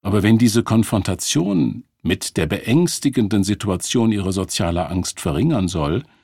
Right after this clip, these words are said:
muss sie noch weitere aufrechterhaltende Faktoren ins Visier nehmen.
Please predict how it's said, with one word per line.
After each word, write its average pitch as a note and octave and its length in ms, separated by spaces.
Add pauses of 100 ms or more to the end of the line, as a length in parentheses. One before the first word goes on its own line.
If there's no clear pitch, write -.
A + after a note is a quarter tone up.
(420)
muss A2 160
sie B2+ 100
noch B2 160
weitere C3 460
aufrechterhaltende A2+ 960
Faktoren A#2+ 560
ins A2 220
Visier F#2 280
nehmen. - 380